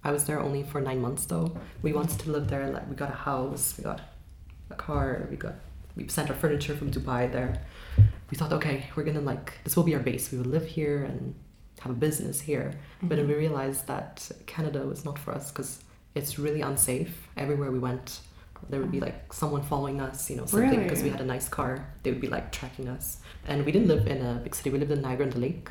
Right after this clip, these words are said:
Speaker 1: which was next to Niagara Falls.
Speaker 2: Mm-hmm.
Speaker 1: And basically in Canada, if you're young and you have something nice, like a nice car, a nice house, people will look at you very suspiciously 'cause they'll think, "How do you make a big amount of money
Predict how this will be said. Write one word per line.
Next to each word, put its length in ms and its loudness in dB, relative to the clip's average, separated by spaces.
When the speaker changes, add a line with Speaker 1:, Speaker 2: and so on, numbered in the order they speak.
Speaker 1:
which 160 -8
was 120 -2
next 280 -2
to 80 -4
Niagara 300 -2
Falls. 320 4
Speaker 2:
Mm-hmm. 300 6
Speaker 1:
And 240 -2
basically 340 6
in 40 2
Canada, 260 4
if 60 -4
you're 180 4
young 140 0
and 160 -4
you 60 -4
have 100 -2
something 240 -2
nice, 180 -2
like 100 -6
a 120 -4
nice 140 -4
car, 260 2
a 140 0
nice 120 -2
house, 240 -2
people 200 2
will 180 6
look 180 -2
at 120 -10
you 60 -4
very 120 -2
suspiciously 600 -4
'cause 140 -2
they'll 240 0
think, 140 -2
"How 120 0
do 100 -2
you 120 0
make 100 -4
a 100 -4
big 120 -2
amount 180 -2
of 120 -4
money 160 -4